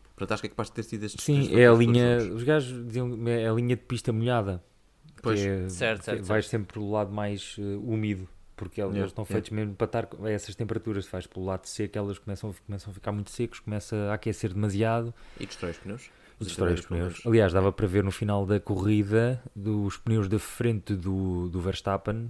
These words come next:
Speaker 2: versus os pneus da frente tanto do Checo como do, do Leclerc, que estavam, estavam carecas.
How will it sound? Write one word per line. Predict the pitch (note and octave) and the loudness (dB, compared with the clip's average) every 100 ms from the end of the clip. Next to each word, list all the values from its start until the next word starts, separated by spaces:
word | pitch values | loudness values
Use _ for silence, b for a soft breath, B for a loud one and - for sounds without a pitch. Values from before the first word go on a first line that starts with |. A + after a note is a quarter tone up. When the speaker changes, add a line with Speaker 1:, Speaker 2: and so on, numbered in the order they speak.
| - - | -10 -8
Speaker 2:
versus | E2 G#2 A2 - - | 0 2 2 -4 -8
os | - | -12
pneus | - A2 G#2 F2+ | -6 0 2 4
da | G2 | 2
frente | - A2+ G2+ E2+ _ - | 2 2 2 -2 _ -4
tanto | G#2+ F2 G2+ | -2 0 -2
do | - | 2
Checo | G#2+ G2 F#2+ | 4 4 4
como | - F#2 | 4 4
do, | E2+ E2+ E2 D#2+ D#2 E2+ | 6 6 6 4 2 2
do | E2+ F2+ E2+ E2 E2 F2+ | 4 6 6 4 2 0
Leclerc, | E2+ G#2+ G#2 - | 6 10 10 8
que | |
estavam, | - B2+ G#2 G#2 G#2 | 6 8 8 6 2
estavam | - E2 E2 | 4 4 6
carecas. | G#2+ G2 - F2 | 6 6 2 -6